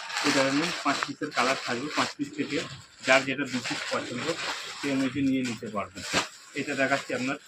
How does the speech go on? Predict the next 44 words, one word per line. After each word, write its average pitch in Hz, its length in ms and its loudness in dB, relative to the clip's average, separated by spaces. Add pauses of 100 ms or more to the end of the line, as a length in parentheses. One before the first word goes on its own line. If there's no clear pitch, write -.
(180)
দুশো - 240 -6 (100)
কুড়ি 139 200 -2 (120)
আছে, 156 160 -8 (800)
কোয়ালিটি 135 500 0
অনুযায়ী 135 260 0
আলাদা 131 240 -2
আলাদা 139 280 -8
দাম 113 120 2 (100)
আছে। 123 120 -10 (100)
এখান 131 240 -2
থেকে - 160 -6 (100)
যে 127 120 -2
কোনো 143 120 -4 (100)
দু 123 140 -6
পিস 135 140 -10 (100)
নিয়ে 175 140 -2 (680)
আপনারা 135 360 2 (380)
নিয়ে 135 220 2
টোটাল 139 300 -2
সব - 140 10 (100)
কিছু 127 160 -10 (120)
মিলিয়ে 139 240 -2 (340)
বারো 127 240 4
পিস - 200 -10
নিয়ে 139 160 -2
ব্যবসা 120 300 -2
করতে 127 220 -6
পারবেন। 123 240 -4 (460)
এই 123 80 -2
ধরনের 143 380 0
খাদির 127 340 -2
মধ্যে 131 300 -6
রয়েছে, 117 240 -4 (120)
এই 139 100 -8
ধরনের 139 340 -2
খাদি 123 300 -6
আছে, 151 180 -4 (480)
খাদির 139 240 -2 (100)
অনেক 143 240 -2
প্রিন্ট 127 280 -4
আছে, - 120 -8 (120)
এই 131 100 -6
ধরনের 139 300 -2
সমস্ত 135 260 -8